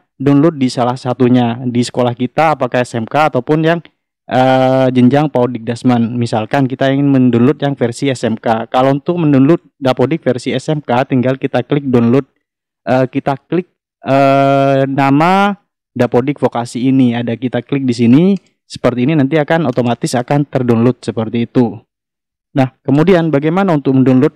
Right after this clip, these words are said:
eh, Dapodik yang versi paud Dikdasmen? Nah, kita tinggal klik, nanti akan diarahkan ke laman Instagram, Instagram paud Dikdasmen.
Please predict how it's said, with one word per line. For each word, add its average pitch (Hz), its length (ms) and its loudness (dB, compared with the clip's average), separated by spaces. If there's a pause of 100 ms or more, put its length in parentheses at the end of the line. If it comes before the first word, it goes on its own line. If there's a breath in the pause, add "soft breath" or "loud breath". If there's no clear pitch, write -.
eh, 131 400 2
Dapodik 131 480 -2
yang 135 160 0
versi 139 560 -2
paud 135 240 2
Dikdasmen? 131 800 -2 (400)
Nah, 120 160 0
kita 156 320 -2
tinggal 120 400 -2
klik, 160 240 -4
nanti 135 320 0
akan 165 320 -2
diarahkan 127 480 -2
ke 143 160 -4
laman 131 320 0
Instagram, 120 880 -4
Instagram 135 720 -2
paud 139 320 -2
Dikdasmen. 113 560 -6